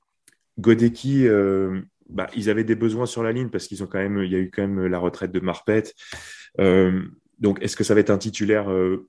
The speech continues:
pour la première semaine ? Peut-être pas, mais il a ce profil polyvalent, tu le disais,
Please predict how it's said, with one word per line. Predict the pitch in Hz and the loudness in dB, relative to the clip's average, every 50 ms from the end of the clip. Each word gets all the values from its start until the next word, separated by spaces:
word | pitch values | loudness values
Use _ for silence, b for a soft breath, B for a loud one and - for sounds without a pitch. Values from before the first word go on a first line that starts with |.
| _ - | _ -8
pour | 98 98 | -6 -4
la | 95 | -4
première | 90 - - 98 98 92 | -4 -4 -6 -6 -6 -6
semaine ? | - - 98 104 98 95 90 | -6 -6 -4 -4 -4 -4 -4
Peut-être | - - - - 98 95 - | -6 -6 -4 -4 -4 -2 2
pas, | - 143 139 123 104 - - | 2 2 2 2 -2 -6 -8
mais | 95 92 95 92 92 | -6 -2 0 0 0
il | 90 95 95 | 2 2 0
a | 92 | 0
ce | - - 101 | 0 -2 -6
profil | - - - 107 101 - - 101 - | -6 -6 -6 -6 -6 -4 -6 -4 -2
polyvalent, | 101 98 101 101 104 113 120 | 0 2 2 2 2 2 0
tu | - - 90 | -2 -6 -12
le | 87 | -12
disais, | 92 98 98 110 113 117 110 113 | -12 -6 -2 0 0 0 0 -4